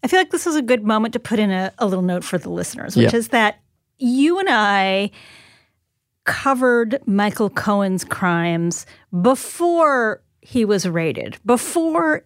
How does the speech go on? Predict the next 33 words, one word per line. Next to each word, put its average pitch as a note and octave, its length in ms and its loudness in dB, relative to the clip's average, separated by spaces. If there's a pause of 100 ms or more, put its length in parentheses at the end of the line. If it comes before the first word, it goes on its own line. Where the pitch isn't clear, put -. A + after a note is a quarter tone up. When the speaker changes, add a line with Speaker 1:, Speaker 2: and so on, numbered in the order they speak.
Speaker 1:
really C4 580 0
anybody G#3+ 680 0
knew A#3 380 2
his G#3+ 360 0
name. G#3 440 -2
We F#3+ 120 -4
were F#3+ 160 -2
looking F#3+ 440 -2
at E3+ 260 -2
his, E3 400 -4 (680)
uh, - 180 -12 (100)
associates C4 880 -2
and F#3+ 240 -2
their G#3 240 2
problematic G#3 720 0
criminal G3 300 -2
histories F#3 680 -2
and, F#3+ 180 0 (400)
and G3 180 -2
how A3+ 320 2
Michael A3+ 280 -2
Cohen A3 260 0
had G#3+ 140 0
never G#3 240 0
been G3+ 180 -2
charged F#4 440 0
with C#4+ 120 0
a G#3+ 40 -2
crime, F#3+ 340 0
but G#3 120 -2
he A3+ 160 0
had F#3+ 220 -2
been A3 380 2